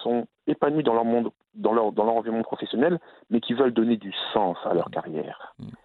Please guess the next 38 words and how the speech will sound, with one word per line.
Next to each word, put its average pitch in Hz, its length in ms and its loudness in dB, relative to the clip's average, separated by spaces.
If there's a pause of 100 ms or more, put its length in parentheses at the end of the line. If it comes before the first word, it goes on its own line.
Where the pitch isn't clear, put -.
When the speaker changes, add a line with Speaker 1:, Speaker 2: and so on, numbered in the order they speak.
Speaker 1:
Je 165 140 2
pense 156 300 0
que 113 120 2
j'ai 123 180 2
mes 139 140 2
semblables 113 480 0 (180)
au 127 100 0
Sénégal, 117 500 0 (100)
au 127 80 2
Cameroun, 113 460 0
partout 131 380 -2 (120)
dans 107 140 2
l'Afrique 113 420 0
et 127 80 6
aussi 139 380 -2 (300)
en, 95 220 2 (180)
en 107 120 2
Europe 110 440 2 (120)
et - 60 -10
partout 117 260 -4
dans 104 120 2
le 104 60 -2
monde, 113 280 2 (420)
qui 113 140 -2
veulent 147 200 2
donner 127 220 4
du 120 140 -4
sens 143 280 -2
à 110 40 2
leur 113 160 0
carrière 110 480 2
en 113 100 0
devenant 117 280 2
des 117 100 2
repères 117 360 0
pour - 140 -4
la 107 100 2
jeunesse. 101 300 -4